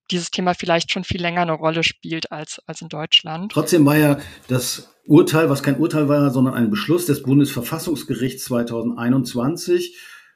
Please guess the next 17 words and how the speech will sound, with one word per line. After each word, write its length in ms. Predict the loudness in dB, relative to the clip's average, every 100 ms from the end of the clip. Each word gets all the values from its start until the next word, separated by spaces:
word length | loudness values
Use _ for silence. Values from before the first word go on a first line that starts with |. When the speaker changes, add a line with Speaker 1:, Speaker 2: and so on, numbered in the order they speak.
| _
Speaker 2:
äh, 40 | -2
war 320 | -2 2 0
für 180 | 2 -2
viele, 380 | -2 0 2 4
glaub 240 | 4 2
ich, 140 | 0
eine 140 | 0 0
Überraschung, 600 | 0 -2 -2 -2 -2 0
weil 120 | 0
die 80 | 0
gesagt 300 | 0 -2 -2
haben, 280 | 0 0 2
nee, 280 | 2 2 2
die, 320 | 2 2 -2 -12 -20 -16
das 140 | -12 0
Klimaschutzgesetz 880 | 4 4 2 -4 -4 -2 0 -2 -2
der 440 | 0 2 0 -4